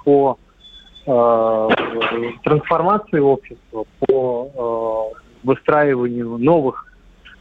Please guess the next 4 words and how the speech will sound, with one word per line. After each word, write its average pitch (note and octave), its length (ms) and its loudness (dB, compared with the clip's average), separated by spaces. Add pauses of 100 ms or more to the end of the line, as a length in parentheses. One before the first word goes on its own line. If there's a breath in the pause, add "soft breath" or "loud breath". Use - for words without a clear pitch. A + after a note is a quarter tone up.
отношений D3 800 0 (280)
людь-, B2 200 0 (120)
с C#3+ 320 0
людьми, D3 460 2